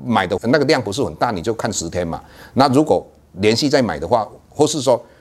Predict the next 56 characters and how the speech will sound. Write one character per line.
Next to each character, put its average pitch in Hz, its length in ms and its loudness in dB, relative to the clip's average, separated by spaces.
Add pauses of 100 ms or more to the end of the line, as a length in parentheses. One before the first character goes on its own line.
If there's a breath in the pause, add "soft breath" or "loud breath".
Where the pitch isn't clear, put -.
(140 loud breath)
这 185 120 4
二 170 180 2
十 127 100 -6
天 131 160 -4
里 107 80 -8
面 123 220 -4
就 165 100 2
买 123 360 0
超 139 200 -2
的 123 80 0
幅 107 160 -4
度 143 140 -4
很 76 240 -8
大 - 180 -4
的 85 80 -6
话， 117 160 -2
我 90 80 -8
个 - 120 -2
人 95 100 -4
认 107 100 -4
为 90 80 -8
这 120 140 -4
个 98 220 -6
应 101 120 -4
该 98 80 0
是 98 140 -4
台 - 180 -10
积 87 140 -4
电 107 160 -2
的 92 100 -4
一 87 80 -6
个 - 120 -4
底 69 180 -10
部 101 220 0
了。 71 120 -4 (340)
那 220 80 6
至 220 200 4
于 117 60 4
台 131 180 2
湾 147 120 0
五 104 80 -2
十， 80 240 -8 (220)
有 117 100 -2
时 113 80 -2
候 185 120 2
老 101 100 0
师 113 140 -2
一 165 40 -2
直 123 80 -4
在 117 80 2
思 127 200 0
考 85 180 -4
一 107 60 -2
个 107 100 0
问 110 160 0
题： 67 180 -10